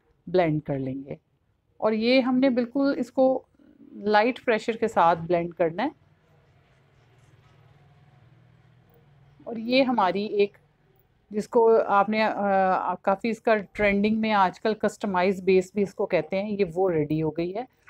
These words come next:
और ये अक्सर जो है ये pollers में भी उन्होंने mix करके ये रखी होती है और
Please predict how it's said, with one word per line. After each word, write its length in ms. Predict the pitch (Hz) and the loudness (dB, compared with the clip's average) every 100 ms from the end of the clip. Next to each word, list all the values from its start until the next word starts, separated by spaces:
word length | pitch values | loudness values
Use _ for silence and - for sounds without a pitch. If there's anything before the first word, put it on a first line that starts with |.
| - 202 | -8 -4
और 80 | |
ये 140 | 220 262 - | -2 -4 -6
अक्सर 340 | - - 320 | -12 -2 -2
जो 140 | 262 285 | 0 0
है 200 | 254 226 | 0 0
ये 120 | 226 240 | -2 -2
pollers 420 | 214 208 233 226 | 0 2 0 -2
में 180 | 226 196 | -4 -4
भी 200 | 208 262 - _ _ _ - | -4 -6 -10 _ _ _ -6
उन्होंने 280 | 233 240 247 | 0 4 4
mix 340 | 226 226 - | 4 0 -4
करके 340 | 247 214 233 226 | -2 -2 -2 -2
ये 200 | 226 233 233 - | 2 4 4 0
रखी 340 | 196 185 - | -4 -2 -2
होती 280 | 240 220 220 | 0 0 0
है 140 | 240 254 _ _ _ _ _ _ _ | -2 -2 _ _ _ _ _ _ _
और 440 | 285 202 202 226 | 0 2 2 -2